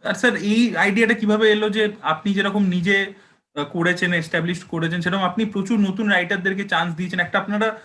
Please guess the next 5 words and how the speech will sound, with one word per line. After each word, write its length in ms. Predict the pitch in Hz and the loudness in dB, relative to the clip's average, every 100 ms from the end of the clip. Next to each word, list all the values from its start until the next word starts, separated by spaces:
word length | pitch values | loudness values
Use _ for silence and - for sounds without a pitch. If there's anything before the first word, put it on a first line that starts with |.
| _ _ _ | _ _ _
মানে 160 | 175 196 175 - 180 | 0 0 0 -8 -6
নতুন 680 | 180 190 240 233 226 202 165 | -4 -2 2 2 2 -2 -2
জেনারেশনকে 600 | 185 208 208 214 214 220 | 0 2 2 0 -2 -2
যে 100 | 220 | -4
থ্রিলার 360 | - 196 202 | -4 0 0